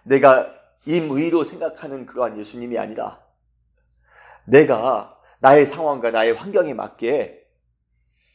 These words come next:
예수님을 메시아로 고백하는 것이 아니라, 우리가 "주님, 우리를 위하여 고난을 받으실 주님, 이 땅 가운데 우리를 섬기시기 위하여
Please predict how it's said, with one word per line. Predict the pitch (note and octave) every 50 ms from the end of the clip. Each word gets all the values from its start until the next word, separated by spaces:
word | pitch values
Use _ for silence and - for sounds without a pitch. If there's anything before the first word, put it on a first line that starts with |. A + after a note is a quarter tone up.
| _ _ _ _ _ _ _
예수님을 | B2+ C#3 C#3 - D3+ C#3+ C3+ B2 A#2 A#2+ C3 C3+ A2+ G2+
메시아로 | A2 C#3+ C#3 - F3 E3 C3+ B2+ G2+
고백하는 | G2+ A2+ B2+ - - C#3 B2+
것이 | B2 B2 - - G2
아니라, | F#2 G2+ G#2+ G#2 G2+ G#2 G#2 - _ _ _ _ _ _ _ _ _ _ _ _ _ _ _ _ _ _ _ _ _ _ _ _ _ _ _ _ _ _ _ _ _ _ _ _ _ _ _ _ _ _ _ _ _ _
우리가 | G#2+ G2+ F#2 F#2 F2+ F2 F2+ F2+ F2+ - _ _ _ _ _ _ _
"주님, | - A2+ G2+ G2 F#2+ F2 F2+ - _ _ _ _ _ _ _ _ _ _ _ _ _ -
우리를 | B2 B2+ B2+ A#2+ A#2 A2 G#2+
위하여 | G#2 G2+ G2 F#2+ F#2+ F2+ - - - _ _ _ _ _ _ _ _ _ _ _ _
고난을 | - B2 A#2+ A#2+ B2 A#2+ A#2 G#2
받으실 | A2 G#2 G2 G#2 G2 - G#2+ F#2
주님, | F#2 F2+ F2 - _ _ _ _ _ _ _ _ _ _ _ _ _ _ _ _
이 | - C#3+ C#3+
땅 | D#3+ C3+ A#2
가운데 | - C#3 B2+ B2 A#2 G#2+ A2+ A2+ A#2 - _ _ _ -
우리를 | D3 D#3+ E3+ F3 D#3 D#3 D#3 D3+ D3 C#3
섬기시기 | - - A3 G3+ E3 F#3 F3 - - C3+ C#3 D3 D3 B2+ A2 A#2+
위하여 | D#3 D#3+ - - - D#3 C#3+ B2+ A#2+ B2 A#2+ B2 A#2+ G#2 - -